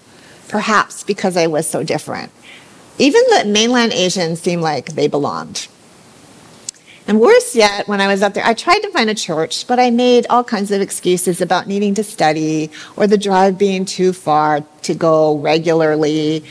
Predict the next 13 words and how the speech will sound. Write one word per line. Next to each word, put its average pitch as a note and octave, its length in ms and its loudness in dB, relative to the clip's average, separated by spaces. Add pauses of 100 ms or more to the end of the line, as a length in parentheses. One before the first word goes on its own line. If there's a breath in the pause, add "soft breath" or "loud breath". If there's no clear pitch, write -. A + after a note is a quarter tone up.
(840 loud breath)
And G#3 120 2
the A3+ 60 4
main C4 340 2
reason, A#3 360 2
I F#3+ 100 0
think, - 960 -8
was A3 300 -2
really D#4 400 2
because F#3 720 -4 (120)
nobody A3+ 380 0
went G3+ 300 -2
to G3+ 80 -10
church, - 500 -8